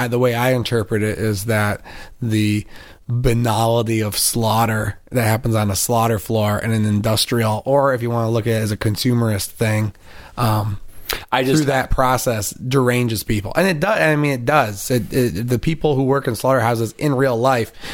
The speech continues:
Speaker 1: have not only high incidences of workplace injury,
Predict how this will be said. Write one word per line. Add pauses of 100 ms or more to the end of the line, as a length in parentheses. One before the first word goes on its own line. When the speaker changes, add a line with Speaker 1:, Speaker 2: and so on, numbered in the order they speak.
(180)
Speaker 1:
have
not
only
high
incidences
of
workplace
injury,